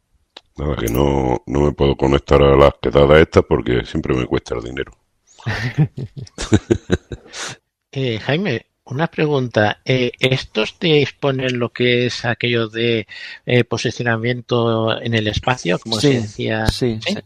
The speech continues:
Speaker 2: se me ha pasado. También tiene el sonido espacial para escuchar música o, o podcast o lo que ten-, o lo que quieras. Siempre te, tomando como referencia la pantalla del iPhone. Si tú pones la pantalla,
Speaker 3: Sí.
Speaker 2: el iPhone en una estantería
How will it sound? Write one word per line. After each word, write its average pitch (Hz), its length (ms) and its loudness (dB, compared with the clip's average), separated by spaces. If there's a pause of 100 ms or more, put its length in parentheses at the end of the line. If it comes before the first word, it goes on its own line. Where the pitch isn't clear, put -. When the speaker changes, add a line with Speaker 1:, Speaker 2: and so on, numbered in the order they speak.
Speaker 2:
se - 180 -8
me 110 60 -2
ha 117 60 -2
pasado. 131 420 -2
También 113 280 -6
tiene 113 200 -4
el 107 120 -4
sonido 107 340 -6
espacial 120 580 -4
para 104 200 -6
escuchar 101 760 -6 (600)
música 117 880 -6
o, 95 240 -4
o - 160 -10
podcast 104 640 -8
o 107 40 -10
lo 101 80 -8
que 101 120 -14
ten-, 101 360 -10
o 98 100 -14
lo 95 100 -10
que - 120 -14
quieras. 110 460 -6 (560)
Siempre 117 320 -4
te, 110 160 -4
tomando 113 340 -4
como 107 240 -6
referencia 104 560 -6
la 98 120 -6
pantalla 98 480 -6
del 98 140 -6
iPhone. 123 360 -4
Si - 120 -12
tú 98 140 -12
pones 95 280 -10
la 101 80 -10
pantalla, 98 720 -10
Speaker 3:
Sí. - 60 -18 (140)
Speaker 2:
el 101 120 -6
iPhone 107 320 -4
en 98 60 -6
una 98 120 -6
estantería 101 680 -6